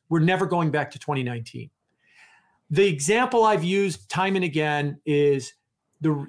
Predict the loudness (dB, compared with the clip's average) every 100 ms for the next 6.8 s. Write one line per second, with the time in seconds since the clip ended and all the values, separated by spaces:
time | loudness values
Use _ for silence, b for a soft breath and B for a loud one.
0 | -4 -2 0 0 0 0 0 0 -2 0
1 | 0 0 -2 -2 -2 -2 -2 -2 -2 -4
2 | -4 -8 -10 -14 -6 -2 -2 -2 -4 -2
3 | -2 -2 -6 _ _ _ _ 0 2 0
4 | -2 -4 -6 -4 0 0 -2 -4 -2 2
5 | 2 0 -2 -2 -6 -10 -12 -4 -2 0
6 | 0 -2 -6 -12 _ -6 -6 -6